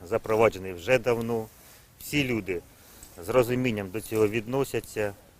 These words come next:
і ділять не тільки на скло, не тільки на пластик, а й на, е, папір, на метал,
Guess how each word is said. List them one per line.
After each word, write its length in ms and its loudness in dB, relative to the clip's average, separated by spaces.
і 120 -6
ділять 420 -2
не 100 -4
тільки 340 -6
на 180 -4
скло, 440 -6
не 120 -12
тільки 340 -8
на 160 -2
пластик, 600 2
а 80 4
й 60 2
на, 220 0
е, 420 4
папір, 540 2
на 140 -2
метал, 540 6